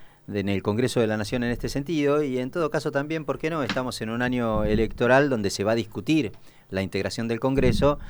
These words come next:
qué es lo que está en juego para las elecciones que vienen, con el diputado nacional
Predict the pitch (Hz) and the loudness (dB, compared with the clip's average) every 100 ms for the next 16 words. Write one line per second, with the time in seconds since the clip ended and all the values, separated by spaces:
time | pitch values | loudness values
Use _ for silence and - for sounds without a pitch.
0 | - - - 127 117 113 101 - 113 - | -16 -14 2 4 6 4 2 2 0 2
1 | 120 113 98 95 92 98 92 113 104 127 | 2 2 2 0 -2 -4 -4 -4 -2 2
2 | 131 127 135 139 - - - - - 113 | 2 2 0 -2 -10 -14 -16 -12 0 4
3 | 123 131 123 113 104 98 92 87 82 76 | 6 4 0 -2 -4 -4 -6 -6 -8 -10
4 | - - - - 101 101 98 95 90 117 | -14 -20 -20 -4 0 2 2 0 0 0
5 | 123 127 117 107 117 117 120 | 2 2 2 -2 -2 -2 -4